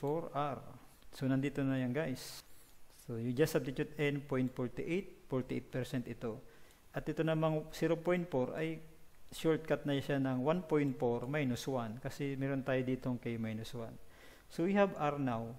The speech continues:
five point thirteen. Itong R na ito, guys,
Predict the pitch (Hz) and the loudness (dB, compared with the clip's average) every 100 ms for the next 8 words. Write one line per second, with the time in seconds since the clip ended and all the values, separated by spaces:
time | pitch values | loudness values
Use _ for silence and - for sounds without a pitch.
0 | - - 139 127 131 120 117 107 101 - | -4 2 2 2 -2 -2 0 0 -2 -4
1 | 110 104 - _ _ _ _ _ _ _ | -6 -6 -12 _ _ _ _ _ _ _
2 | - - 285 - 269 254 233 196 135 135 | -8 0 2 4 6 6 4 2 4 2